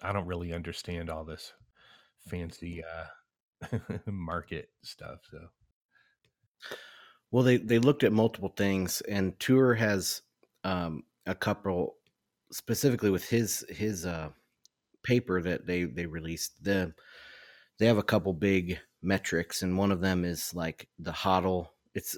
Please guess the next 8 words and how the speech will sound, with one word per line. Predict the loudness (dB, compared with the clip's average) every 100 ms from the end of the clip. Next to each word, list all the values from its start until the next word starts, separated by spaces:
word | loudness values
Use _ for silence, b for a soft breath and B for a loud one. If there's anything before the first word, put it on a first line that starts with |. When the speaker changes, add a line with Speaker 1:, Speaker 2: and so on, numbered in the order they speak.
| -12
Speaker 2:
s-, | -12 -8 -8 -10 -16 _ _ 0
related | 4 6 6 2
to | -2
the |
HODL | -2 2 4 4
wave, | 2 2 0 -2
so, | -6 -6 -8 -12 b b b b
um, | -4 -2 -2 -4